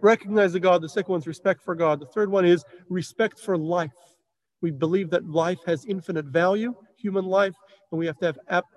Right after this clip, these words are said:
ultimate respect and value for human life. The fourth is respect for private property. We believe that ev-, God gave every person what they have in order for them to make an impact in this world, and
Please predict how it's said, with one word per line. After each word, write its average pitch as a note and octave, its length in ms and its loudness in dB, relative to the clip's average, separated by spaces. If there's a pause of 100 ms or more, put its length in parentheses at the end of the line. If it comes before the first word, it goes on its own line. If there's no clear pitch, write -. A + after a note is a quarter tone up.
(140)
ultimate G3 480 2
respect F3+ 560 -2 (420)
and D#3+ 280 -4
value F3 440 0
for - 160 -12
human E3 360 -6
life. D3+ 260 -4 (800)
The E3+ 80 -6
fourth A3+ 340 0
is G3+ 160 -4
respect F#3+ 420 -6
for F#3 160 -8
private F3 420 -4
property. A3+ 460 -4 (540)
We E3+ 80 -6
believe E3+ 400 -4
that E3 120 -4
ev-, E3 200 -4
God E3+ 320 -2
gave F3 240 0
every D#3+ 300 -6
person F#3+ 480 -6 (580)
what D#3+ 320 2 (100)
they F3 220 6
have F3+ 340 0
in D#3 100 -4
order E3+ 260 -2
for D#3 420 2 (360)
them E3 360 2
to F3 100 -14
make E3+ 220 -4
an D#3+ 80 -8
impact E3+ 400 -6
in E3+ 100 -6
this E3+ 200 -12
world, F#3 400 0 (340)
and D3+ 280 0